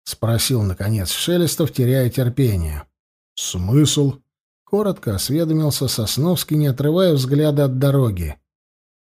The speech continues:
"Ей теперь дружить с нами надо. В ее жизни теперь все связано в один клубок. И личная жизнь, и семейная, и карьера мужа,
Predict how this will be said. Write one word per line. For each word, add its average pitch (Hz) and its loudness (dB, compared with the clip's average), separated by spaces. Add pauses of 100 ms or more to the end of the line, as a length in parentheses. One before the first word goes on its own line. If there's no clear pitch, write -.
(140)
"Ей 117 -2
теперь 147 2
дружить 139 2
с - -2
нами 208 2
надо. 92 2 (260)
В 85 -8
ее 120 0
жизни 170 4
теперь 139 2
все 143 2
связано 151 2
в 147 6
один 135 2
клубок. 143 2 (580)
И 190 2
личная 143 2
жизнь, 143 4
и 165 2
семейная, 151 2 (420)
и 110 -2
карьера 175 2
мужа, 190 2